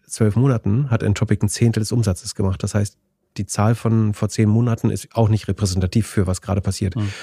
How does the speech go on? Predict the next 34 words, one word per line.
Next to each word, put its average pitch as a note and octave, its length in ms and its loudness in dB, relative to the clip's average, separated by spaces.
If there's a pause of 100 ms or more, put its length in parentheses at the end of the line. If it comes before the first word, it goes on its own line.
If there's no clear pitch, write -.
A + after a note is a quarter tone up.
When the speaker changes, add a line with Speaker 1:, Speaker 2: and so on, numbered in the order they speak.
(120)
Speaker 1:
Das - 160 -2
heißt, G2+ 260 2 (160)
ich - 160 -8
muss A#2+ 220 4
irgendwie G#2 420 2
so G2 80 2
eine G2 140 4
Art F#2+ 220 -2
Trend, G2+ 380 0 (440)
äh, G#2 160 -2
ausdrücken G#2 500 0
können. A#2 200 4
Und G#2 100 2
da G2 60 4
ist - 280 -4 (540)
diese G2+ 180 4
Annualisierung G#2 580 4
des G2+ 120 -2
Umsatzes A2+ 760 0 (320)
schon G#2+ 340 0
die G#2 520 2
zweitbeste G2 580 0
Lösung, G#2 320 2
die G#2 60 2
es G2 100 -4
gibt. - 200 -2
Und F2+ 60 0
eine F2+ 120 2
bessere, G2 340 -2 (320)
es - 80 -16
gibt - 160 -6
halt G#2 100 2
keine G2 180 2
erstbessere, G2+ 640 -2